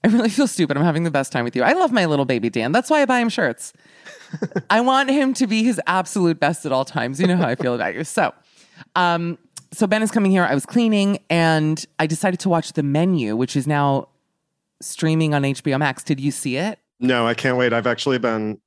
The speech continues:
Speaker 2: I wrote it on my calendar 'cause, like, I almost went to see it over, like, the little break, and, uh, somebody told me that it's out today, so I, I, I can't wait.
Speaker 1: I know,
Speaker 2: I watched
Speaker 1: I'm
Speaker 2: the first
Speaker 1: excited.
Speaker 2: minute, and I'm gonna go back.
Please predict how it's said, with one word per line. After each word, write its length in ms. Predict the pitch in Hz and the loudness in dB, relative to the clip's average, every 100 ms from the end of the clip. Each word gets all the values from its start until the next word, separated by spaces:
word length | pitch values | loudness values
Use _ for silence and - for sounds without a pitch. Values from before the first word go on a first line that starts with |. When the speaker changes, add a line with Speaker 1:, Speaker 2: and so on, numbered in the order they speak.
| - | -4
Speaker 2:
I 60 | |
wrote 220 | 117 120 | 0 0
it 100 | 113 | 0
on 100 | 113 | 0
my 100 | 107 | -2
calendar 640 | 98 104 92 110 127 143 160 | -2 -4 -2 0 0 -2 -4
'cause, 200 | - 127 | -4 0
like, 160 | 123 117 | 0 0
I 100 | 123 | 0
almost 340 | 127 127 127 | 2 0 0
went 100 | 135 | -2
to 80 | 120 | -2
see 180 | - 123 | -2 0
it 120 | 117 | 2
over, 400 | 113 107 104 98 _ | 0 0 -2 -4 _
like, 240 | 107 98 - | -4 -4 -4
the 60 | |
little 200 | 104 101 | -2 -2
break, 340 | 92 101 113 - _ | 0 -2 -2 -6 _
and, 400 | 123 101 98 98 | -2 0 0 -2
uh, 280 | 107 98 98 - - | 0 0 -2 -6 -8
somebody 280 | - 131 117 | -2 0 0
told 220 | 117 110 | 0 0
me 80 | 104 | 0
that 120 | 101 | 0
it's 140 | 98 | 0
out 180 | - - | -2 -2
today, 300 | - 92 98 | -4 -4 -2
so 240 | 117 - 98 | -2 -2 -2
I, 280 | 98 98 - 95 | -2 -4 -6 -6
I, 140 | 85 - _ - | -8 -10 _ -8
I 60 | 104 | -6
can't 180 | 113 92 | -4 -4
wait. 140 | 90 - - - | -6 -10 -20 -8
Speaker 1:
I 160 | - 180 | -2 2
know, 60 | 180 | 4
Speaker 2:
I 40 | |
watched 120 | 175 156 | 4 4
Speaker 1:
I'm 40 | |
Speaker 2:
the 60 | 170 | 4
first 160 | 185 | 4
Speaker 1:
excited. 140 | 190 170 | 4 4
Speaker 2:
minute, 320 | 156 131 120 - | 4 0 -2 -2
and 140 | 135 | -2
I'm 80 | 127 | 0
gonna 240 | 127 120 | 0 0
go 220 | 117 107 101 | -2 -4 -4
back. 160 | 101 85 | -4 -4